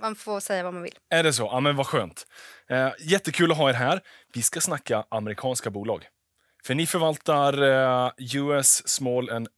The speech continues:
Speaker 2: Micro Cap. Så ni sitter ju dagarna i ända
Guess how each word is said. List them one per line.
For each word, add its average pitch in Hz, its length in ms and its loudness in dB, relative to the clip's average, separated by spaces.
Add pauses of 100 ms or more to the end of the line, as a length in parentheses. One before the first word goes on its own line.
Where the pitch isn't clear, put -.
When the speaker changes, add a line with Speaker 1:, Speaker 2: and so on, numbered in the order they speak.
(260)
Speaker 2:
Micro 147 320 -2
Cap. - 380 -4 (380)
Så - 140 -8
ni 139 120 -2
sitter 156 320 0
ju 135 80 0
dagarna 113 420 -2
i - 20 0
ända 117 380 -2